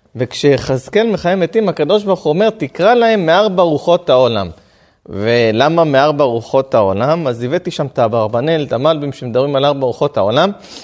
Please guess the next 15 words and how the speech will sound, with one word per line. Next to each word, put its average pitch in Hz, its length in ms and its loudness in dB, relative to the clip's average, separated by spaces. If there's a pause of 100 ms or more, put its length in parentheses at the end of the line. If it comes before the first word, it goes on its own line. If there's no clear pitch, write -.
(960)
והרעיון 120 960 2
הוא, 185 280 0 (380)
אומרים 151 300 -4
המפרשים, 135 720 -2
שהנשמות 147 640 -2
האלה 160 240 4
היו 151 180 2
נשמות 147 540 -4
של 147 120 -4
אנשים 143 460 -4 (500)
רשעים, 131 800 2 (360)
שהם 143 400 -4
היו 165 300 2
משוטטות 175 1400 -2 (100)
בעולם. 143 880 0